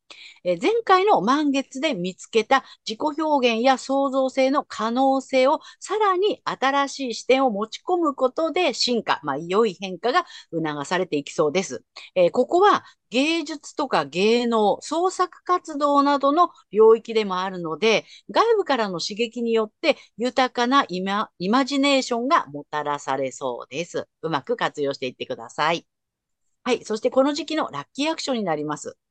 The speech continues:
発展のキーワードは、発掘、物欲、視覚化、見つけるなどです。えー、国内旅行や日帰り旅行など、自分にとっていいもの、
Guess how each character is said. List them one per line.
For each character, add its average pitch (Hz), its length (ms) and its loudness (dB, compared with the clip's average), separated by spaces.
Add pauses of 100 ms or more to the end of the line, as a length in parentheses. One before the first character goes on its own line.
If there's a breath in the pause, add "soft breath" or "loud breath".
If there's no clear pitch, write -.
(220)
発 254 180 -2
展 339 140 -2
の 330 140 -2
キ 302 200 -8
ー - 20 -6
ワ 302 140 2
ー 240 40 -2
ド 208 100 0
は、 240 200 0 (160)
発 208 160 -6 (180)
掘、 240 420 -2
物 175 380 -10
欲、 190 560 0
視 - 180 -8
覚 233 320 -2
化、 - 240 -2
見 165 200 -8
つ - 160 -16
け 254 200 0
る 285 200 -2
な 147 180 -6
ど 135 140 -8
で 139 140 -4
す。 143 200 -10 (560 loud breath)
え 170 120 2
ー、 160 60 -4
国 392 360 2
内 403 260 2
旅 381 160 4
行 156 280 2
や 175 340 0
日 214 200 -10
帰 294 360 0
り 269 160 -4
旅 277 140 -4
行 165 300 2
な 135 160 -4
ど、 170 220 2 (260 soft breath)
自 220 260 -4
分 415 300 -2
に 403 60 -10
と 427 140 4
っ 403 80 0 (100)
て 403 300 0
い 359 260 0
い 330 40 0
も 208 180 -2
の、 247 240 0